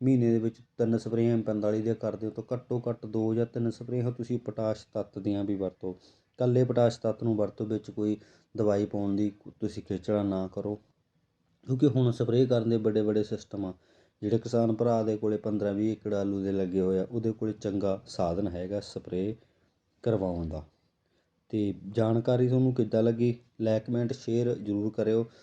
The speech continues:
ਤੇ ਕੁਮੈਂਟ ਬਾਕਸ ਦੇ ਵਿੱਚ ਕੁਮੈਂਟ ਵੀ ਕਰਿਓ ਵੀ ਤੁਹਾਡੇ ਆਲੂ ਕਿਹੜਾ ਲੱਗਿਆ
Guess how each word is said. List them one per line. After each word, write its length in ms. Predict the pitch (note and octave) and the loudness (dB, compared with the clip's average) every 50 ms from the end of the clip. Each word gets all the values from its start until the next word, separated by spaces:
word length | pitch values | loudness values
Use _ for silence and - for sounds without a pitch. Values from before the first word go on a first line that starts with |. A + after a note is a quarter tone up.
| - _ _ _ - | -20 _ _ _ -4
ਤੇ 100 | - A#2+ | -4 -4
ਕੁਮੈਂਟ 500 | A#2+ - A2 A2 A2 A2+ A#2 A#2+ - C3+ B2+ B2+ B2 B2+ - - _ _ _ _ _ _ - | -2 0 0 2 2 2 0 0 2 2 4 4 4 0 -2 -12 _ _ _ _ _ _ -4
ਬਾਕਸ 280 | A#2 A2 G#2+ - - - | -2 -2 -2 -2 -4 -6
ਦੇ 80 | B2 | -2
ਵਿੱਚ 180 | A#2+ A#2 A2+ - | -2 -2 -2 -4
ਕੁਮੈਂਟ 380 | - - A2 G#2+ G#2 G2+ G2+ A2+ | -6 -4 -2 0 0 0 0 0
ਵੀ 160 | A2+ A#2 A2+ | 0 0 0
ਕਰਿਓ 220 | A#2 A2+ G#2+ G#2+ | 2 2 2 2
ਵੀ 100 | G#2+ A2+ | 2 2
ਤੁਹਾਡੇ 380 | A2 - A2 G#2 G2 G2+ G#2 G2+ | 0 0 -2 -4 0 2 2 2
ਆਲੂ 220 | G2 G2+ G#2 G#2+ | 2 2 0 -2
ਕਿਹੜਾ 320 | G2+ - F2+ F2+ F#2 G2+ G#2 | -2 -2 -2 0 0 0 0
ਲੱਗਿਆ 360 | G#2+ G#2+ G#2 G#2 G#2 G#2 | 0 -2 -2 -2 -4 -6